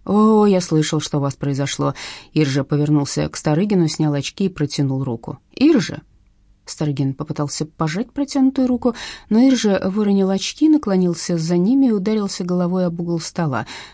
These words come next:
Потирая ушибленную голову, он разогнулся и горестно проговорил. "Вот так всегда. Подо мной ломаются стулья и ступеньки лестниц, на меня падают сосульки и куски черепицы. Не понимаю, как я до сих пор ещё жив. Э, так что вы сказали,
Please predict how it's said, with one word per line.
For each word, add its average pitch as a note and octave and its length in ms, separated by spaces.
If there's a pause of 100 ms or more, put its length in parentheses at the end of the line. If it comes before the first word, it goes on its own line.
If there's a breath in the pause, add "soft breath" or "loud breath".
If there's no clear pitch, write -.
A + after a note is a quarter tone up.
Потирая D#3+ 380
ушибленную D3+ 640
голову, G#3+ 380
он F3 140
разогнулся E3+ 680
и F3 140
горестно F3+ 480
проговорил. D3+ 560 (480)
"Вот C4+ 360
так F#3+ 220
всегда. C#3+ 520 (400 loud breath)
Подо G3+ 180
мной D4 160
ломаются E3 480
стулья D4 500
и B3+ 40
ступеньки D3 480
лестниц, A#3+ 580
на E3+ 60
меня D#3+ 180
падают D3 340
сосульки A3 840
и - 40
куски D3+ 320
черепицы. D3+ 640 (400 loud breath)
Не C4+ 100
понимаю, G4 440
как F#4 360
я D#4 80
до C4 80
сих C4 180
пор C4+ 160
ещё A#3 240
жив. C3+ 320 (180)
Э, B3 400
так C4 140
что - 160
вы G#4 60
сказали, E4+ 460